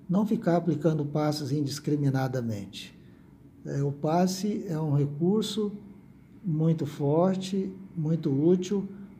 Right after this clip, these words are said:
mas precisa saber como usá-lo. Precisamos saber como usá-lo. Como qualquer medicamento tomado indiscriminadamente, poderá provocar mais doenças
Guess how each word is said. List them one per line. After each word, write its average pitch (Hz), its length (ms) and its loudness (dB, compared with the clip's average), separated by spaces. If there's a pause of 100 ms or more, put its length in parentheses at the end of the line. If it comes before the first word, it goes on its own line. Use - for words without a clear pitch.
mas 156 260 0
precisa 165 1400 2 (360)
saber 151 680 0 (120)
como 208 460 2
usá-lo. 127 800 -2 (880)
Precisamos 151 640 0
saber 160 400 4
como 214 320 2
usá-lo. 120 500 -2 (580)
Como 170 280 4
qualquer 165 420 4
medicamento 165 960 2
tomado 143 720 0
indiscriminadamente, 139 1500 -2 (340)
poderá 165 360 4
provocar 170 640 2
mais 160 380 2
doenças 170 920 0